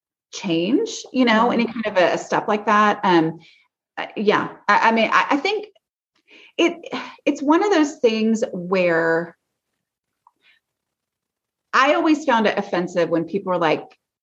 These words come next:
Speaker 1: would say things like, "Oh, I guess they want to live that way." I mean, like, most of the people whose
Speaker 2: Oh.
Speaker 1: homes are out of control, they don't want, we don't, we didn't wanna live that way. Like, I always, it hurt my feelings when somebody was like, "Oh," 'cause I would,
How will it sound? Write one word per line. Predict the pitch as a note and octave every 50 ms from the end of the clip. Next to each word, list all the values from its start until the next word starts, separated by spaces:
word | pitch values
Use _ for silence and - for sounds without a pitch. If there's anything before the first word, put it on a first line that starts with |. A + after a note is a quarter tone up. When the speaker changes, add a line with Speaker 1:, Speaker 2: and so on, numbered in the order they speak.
| _ _ _ _
Speaker 1:
would | A#3+ G#3+ A#3+ A#3 A#3
say | - - - B3 A3 A3
things | A3 - A#3 G3+ G3+ F#3+
like, | F#3+ E3+ E3+ E3+ -
"Oh, | G#3+ G#3+
I | G3+ G3
guess | F#3+ G#3+ G#3 G#3+
they | - G3+ F#3
want | F3+ E3+ E3+ E3+ E3 - -
to | - F3+
live | E3 D#3+ D#3 -
that | D#3 - - -
way." | D3+ B2 A#2 -
I | -
mean, | G#3+ A3+
like, | A3+ C4 - -
most | C4 C#4 D4+ E4 G4 F#4+
of | -
the | G4+ G4
people | - A#3+ A3+ A3+ - G#3 G3+ G3 - G#3 -
whose | A#3+ A3 G3+ G3 F#3+ F3+ E3 -
Speaker 2:
Oh. | D#3+
Speaker 1:
homes | - - A3 G#3+ G#3+ G3+ -
are | - - F3+ F3+
out | E3+
of | -
control, | - - - E3 D#3 G#3
they | A#3 D4+
don't | F#4+ G4 C#4+ C3
want, | A3 A#3 G#3+ - - -
we | A3 A#3+ E4
don't, | D4 E4+ C#4 A#3
we | D4 D#4
didn't | F4+ C#4+ C4
wanna | A#3+ A3+ G3+ E3
live | D#3+ D3 C#3+
that | - - -
way. | - - - - _ _ _ _ _ -
Like, | A3 A3 - -
I | - A#3+
always, | C#4+ D#4 E4+ E4+ - - - _
it | - - G#3+
hurt | - - - -
my | A#3 A3
feelings | G#3+ - G3+ F3+ E3 D#3 D3 D3+ D3
when | - F3+
somebody | - F3 F3+ F3
was | -
like, | F3 D#3 - - -
"Oh," | A3+ - D#3+ G3+ F#3+ F#3 - -
'cause | - - -
I | - - A3
would, | A#3